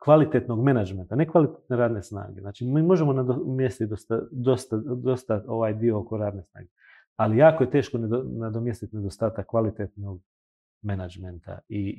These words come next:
i kvalitetnih uprava, ljudi koji razmišljaju, ono, tri, pet godina unaprijed, koji se mogu pojaviti negdje i biti lica industrije. Evo, ti si, ti si u ovom poslu, razgovaraš s ljudima. Ko-,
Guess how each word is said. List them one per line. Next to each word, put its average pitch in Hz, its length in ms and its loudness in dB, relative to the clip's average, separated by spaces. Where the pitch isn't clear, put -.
i 101 160 -14
kvalitetnih 110 600 0
uprava, 110 480 0
ljudi 110 400 0
koji 107 300 -2
razmišljaju, 107 1040 -2
ono, 98 300 -10
tri, 113 280 2
pet 117 200 4
godina 113 320 2
unaprijed, 110 520 -4
koji 98 120 -10
se - 140 -6
mogu 123 300 2
pojaviti 120 460 4
negdje 127 280 0
i 120 100 -2
biti 123 300 -2
lica 131 440 4
industrije. 117 880 2
Evo, 104 140 0
ti 143 120 4
si, 120 320 -6
ti 131 140 0
si - 160 -2
u 127 60 4
ovom 120 160 2
poslu, 120 280 0
razgovaraš 113 480 4
s - 40 -6
ljudima. 123 300 -2
Ko-, - 160 -10